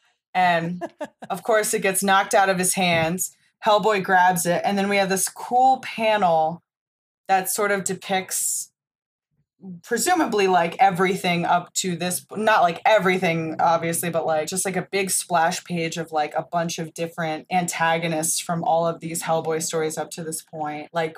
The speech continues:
Speaker 1: we see, yeah, we just see a ton of, we see, like, Hecate in there. We see Rasputin. We see, like, the fucking worm from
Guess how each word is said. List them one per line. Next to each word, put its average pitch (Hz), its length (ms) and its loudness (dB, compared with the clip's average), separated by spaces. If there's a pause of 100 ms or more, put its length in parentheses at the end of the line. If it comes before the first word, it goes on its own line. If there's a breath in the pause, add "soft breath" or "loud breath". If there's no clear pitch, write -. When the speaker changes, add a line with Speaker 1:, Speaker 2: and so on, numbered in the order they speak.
Speaker 1:
we 170 160 -6
see, 165 680 -8 (440)
yeah, 233 240 4
we 196 100 0
just 185 220 -4
see 196 140 -4
a 175 200 -4
ton 175 500 -4
of, 160 500 -2 (100)
we 175 160 -6
see, 185 220 -2
like, 160 180 0
Hecate 208 760 0
in 202 120 -2
there. 190 420 2
We 165 120 -4
see 175 200 -4
Rasputin. 190 1040 -2
We 180 80 -6
see, 190 340 -2
like, 170 440 0
the 180 100 -4
fucking 170 640 -4
worm 170 580 -4
from 160 720 -6